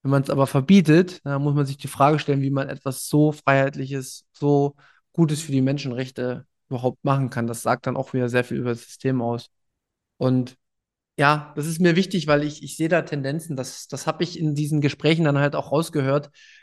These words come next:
dass dann sofort auch wieder so mit so einer unterschwelligen rechten Keule geschwungen wird.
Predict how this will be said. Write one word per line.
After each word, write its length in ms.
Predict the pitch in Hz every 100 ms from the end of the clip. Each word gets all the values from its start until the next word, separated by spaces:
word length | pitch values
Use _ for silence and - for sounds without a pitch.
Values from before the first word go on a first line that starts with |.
| _
dass 160 | 135 -
dann 160 | 143
sofort 340 | 135 - 165 160
auch 160 | -
wieder 180 | 151 151
so 140 | 139
mit 180 | 143 143 - -
so 260 | - -
einer 200 | 139 139
unterschwelligen 680 | 180 180 151 156 156 156 143
rechten 340 | 143 147 151
Keule 320 | 139 143 180
geschwungen 480 | 151 139 - 139 147
wird. 260 | 143 160